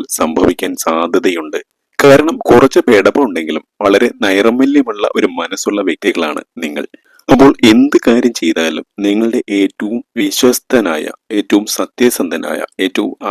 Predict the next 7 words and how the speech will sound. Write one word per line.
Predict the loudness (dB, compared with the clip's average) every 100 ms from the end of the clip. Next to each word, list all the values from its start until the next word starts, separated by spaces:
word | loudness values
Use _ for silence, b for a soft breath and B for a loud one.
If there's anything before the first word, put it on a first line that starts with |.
| -2
ആത്മാർത്ഥതയുള്ള | -2 0 0 0 0 0 0 0 -4 -6
സുഹൃത്തുക്കളുമായിട്ട്, | -6 -2 -2 -4 -6 0 0 0 -4 -8 -10 -12
സുഹൃത്തുമായിട്ട് | -6 -2 0 -2 -4 -4 -6 -6 -10 _ -6
അല്ലെങ്കിൽ | -4 -4 -4 -8 -10 -6
ബന്ധുക്കളുമായിട്ട് | -6 -4 -6 -2 -2 -2 -6 -8 -4 -4
ആലോചിച്ചിട്ട് | -2 2 4 2 0 -8 -4 -4 -4
വേണം | -8 -10